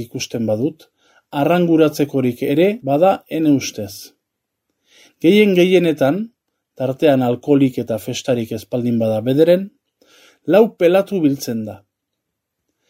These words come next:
Zein dira ekimen horien helburuak? Protesta egin,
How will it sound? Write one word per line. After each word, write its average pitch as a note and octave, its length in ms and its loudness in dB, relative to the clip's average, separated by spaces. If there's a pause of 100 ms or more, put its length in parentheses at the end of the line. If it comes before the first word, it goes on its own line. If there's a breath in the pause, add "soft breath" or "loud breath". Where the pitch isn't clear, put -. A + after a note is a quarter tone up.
(300)
Zein B3 320 4
dira A3 380 2
ekimen E3+ 500 -2
horien C#3+ 320 4
helburuak? C3 560 0 (800)
Protesta E3+ 560 2
egin, F3+ 300 2